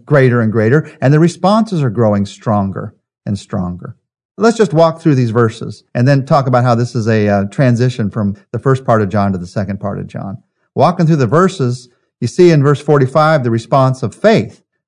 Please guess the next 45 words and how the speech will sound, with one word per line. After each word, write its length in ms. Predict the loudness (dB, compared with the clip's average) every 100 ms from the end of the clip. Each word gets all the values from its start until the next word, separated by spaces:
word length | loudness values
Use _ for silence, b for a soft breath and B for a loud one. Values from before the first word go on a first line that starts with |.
| -16 -8 -2
John 200 | 2 4
eleven 240 | 2 2
forty-five 600 | 0 0 0 0 0 0
says, 300 | 0 0 0
"Therefore 420 | 2 2 2 2
many 460 | 2 4 4 4 4
of 140 | 2
the 60 | -2
Jews 540 | 0 0 0 -4 -14 _ _ _
who 100 | -4
had 100 | -2
come 180 | 0 0
to 60 |
visit 300 | 2 0 0
Mary 400 | -2 0 -2 -4 -12 _ _ -6
and 120 | -4
had 120 | -4
seen 520 | -6 -4 2 4 4
what 120 | 2 0
Jesus 300 | 0 0 0
did 320 | 0 0 -4
put 300 | -2 -2 0
their 180 | -2 -2
faith 420 | -2 -2 -2 -6
in 120 | -10
him." 260 | -8 -12 -12 _ _ _ _ _
Not 220 | -2 0
a 60 | -2
few, 600 | -4 0 2 2 -2 -16 _ _
but 160 | -6 -4
many. 680 | -2 2 4 4 2 0 -10 _ _
There 140 | -2 2
are 40 |
many 380 | 4 4 4 2
people 340 | 2 0 0
coming 280 | 0 0 0
to 60 | 0
faith. 500 | 0 0 0 -10 -4
There 100 | 2
are 60 | 4
many 340 | 6 6 6
more 300 | 6 4 2
coming 340 | 0 0 0
to 80 | -4
faith. 320 | -10 -12 -12